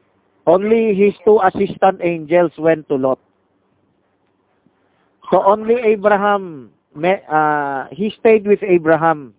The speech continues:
while the two angels went to Sodom and Gomorrah.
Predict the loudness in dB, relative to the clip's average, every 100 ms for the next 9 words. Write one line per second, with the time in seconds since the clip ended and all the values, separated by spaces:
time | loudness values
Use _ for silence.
0 | _ _ _ _ _ 0 2 2 0 2
1 | 2 2 0 2 2 2 0 -2 0 -2
2 | _ -2 0 2 0 0 2 2 0 -2
3 | -4 -4 -4 -4 -4 -4